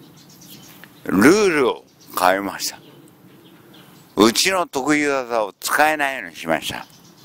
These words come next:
うちはまず、殴る、蹴る、省くから入るんですよ。その技を全部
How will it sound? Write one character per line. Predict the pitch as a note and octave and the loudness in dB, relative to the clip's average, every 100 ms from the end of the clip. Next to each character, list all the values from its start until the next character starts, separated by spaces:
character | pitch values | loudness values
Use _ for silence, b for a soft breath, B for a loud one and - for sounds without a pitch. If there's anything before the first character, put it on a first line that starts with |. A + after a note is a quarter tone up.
| - - - - - - - - - - - - - - - | -20 -20 -20 -20 -20 -20 -20 -20 -20 -20 -20 -20 -20 -16 -2
う | G2 | -2
ち | - | 2
は | D3+ C#3 | 2 4
ま | D3+ D3+ | 2 -2
ず、 | - - - - - - - - - - | -8 -20 -20 -20 -20 -20 -20 -20 -20 -4
殴 | F2+ A2 D#3+ E3+ | 2 2 2 -2
る、 | - - - - - - - - - - - - | -6 -18 -20 -20 -20 -20 -20 -20 -20 -20 -20 -4
蹴 | F#3 | -2
る、 | G#3+ - - - - - - - - - - - - - - - - - - | -2 -4 -16 -20 -20 -20 -18 -18 -20 -20 -20 -20 -20 -20 -20 -20 -20 -18 0
省 | - E3+ | 4 6
く | - - - - - - - - - - - - - - | 4 -2 -8 -12 -20 -20 -20 -18 -12 -10 -10 -14 -14 0
か | - | 4
ら | C3 | 4
入 | G#2+ B2 B2+ | 4 2 -2
る | A#2 | -4
ん | F#2+ | -8
で | F#2 | -4
す | - | -2
よ。 | F2 - - - - - - - - - - - - - - | -2 -4 -14 -20 -20 -20 -20 -20 -20 -20 -20 -20 -20 -16 -2
そ | - D3+ | 4 4
の | F3 - - | 4 -2 0
技 | F#2 A#2+ D3 | 4 6 4
を | A#2+ C#2+ | 2 -2
全 | - - C#3+ F#3+ G#3 | -6 0 0 0 0
部 | F3+ G#3 - | 2 2 2